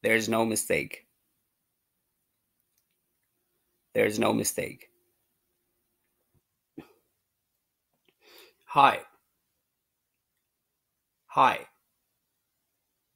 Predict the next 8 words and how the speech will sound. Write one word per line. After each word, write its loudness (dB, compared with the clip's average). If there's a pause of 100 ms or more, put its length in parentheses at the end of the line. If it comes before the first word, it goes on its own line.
(460)
Good 0
morning. -2 (2000)
Good 0
morning. -2 (2000)
Good 4
evening. -2 (3250)
Good 8
evening. 2